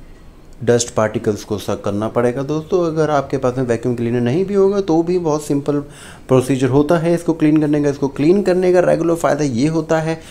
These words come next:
कि अगर आप अपने कार के एसी फिल्टर को क्लीन करते रहेंगे रेगुलरली, तो हो सकता है आपकी जो सर्विसिंग में कॉस्टिंग आती है उसमें आपको रेगुलरली ये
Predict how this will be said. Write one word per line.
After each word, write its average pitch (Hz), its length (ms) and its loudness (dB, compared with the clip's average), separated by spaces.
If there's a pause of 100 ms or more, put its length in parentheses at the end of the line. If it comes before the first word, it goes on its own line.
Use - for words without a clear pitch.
(300)
कि 123 60 0
अगर 135 200 4
आप 143 160 2
अपने 143 320 -2
कार 120 260 -2
के 175 140 -2
एसी 165 260 0
फिल्टर 175 280 -2
को 170 120 -2
क्लीन 147 260 2
करते 139 260 0
रहेंगे 143 300 0
रेगुलरली, 135 600 0
तो 127 400 2 (480)
हो 151 120 4
सकता 160 360 2
है 165 200 2
आपकी 139 600 2
जो 131 300 6
सर्विसिंग 196 680 4
में 170 420 2
कॉस्टिंग 143 520 0
आती 127 280 0
है 143 220 2
उसमें 127 360 0
आपको 110 340 -2
रेगुलरली 104 600 0
ये 117 340 0